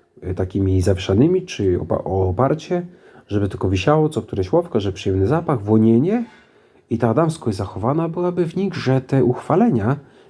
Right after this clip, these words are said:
byłyby z uznaniem dla Adama i Ewy, bo na czym to się opiera? No, uznaniem adamskości w sobie. I wtedy to było bogatsze,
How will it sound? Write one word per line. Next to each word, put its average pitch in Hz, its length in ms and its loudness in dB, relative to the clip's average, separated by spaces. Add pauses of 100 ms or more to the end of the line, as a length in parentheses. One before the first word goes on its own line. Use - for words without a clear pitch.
(120)
byłyby 127 380 4
z 117 80 -2
uznaniem 139 640 0 (360)
dla 92 180 0
Adama 123 420 0
i 101 240 -2
Ewy, 113 500 0 (1080)
bo 110 100 2
na 135 80 4
czym - 140 -8
to 123 80 -6
się 117 100 -2
opiera? 135 400 -2
No, 110 120 0
uznaniem 107 580 0
adamskości 123 640 -4
w - 40 -14
sobie. - 340 -8 (2500)
I 156 60 6
wtedy 95 220 2
to 92 120 0
było 117 140 2
bogatsze, 226 520 -2